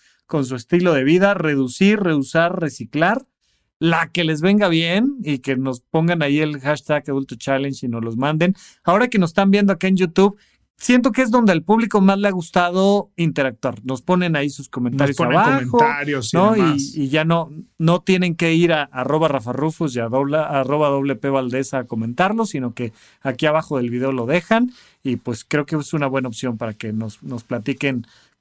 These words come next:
Speaker 1: cómo le hacen para reducir, reusar y reciclar.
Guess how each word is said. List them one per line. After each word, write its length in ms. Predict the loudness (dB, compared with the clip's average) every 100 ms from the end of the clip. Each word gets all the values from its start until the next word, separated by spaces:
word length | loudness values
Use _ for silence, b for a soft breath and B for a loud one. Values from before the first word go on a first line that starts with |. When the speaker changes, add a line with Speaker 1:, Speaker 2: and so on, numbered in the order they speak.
| _
Speaker 1:
cómo 320 | 2 6 6 4
le 140 | 4
hacen 300 | 2 -2 -4
para 220 | -2 -4
reducir, 560 | -2 -2 -2 0 0 0 -4 _ _ -20
reusar 840 | -16 -4 -2 0 -2 -2 -2 -2 -12 _
y 140 | -6 -6
reciclar. 540 | -6 -10 -10 -8 -8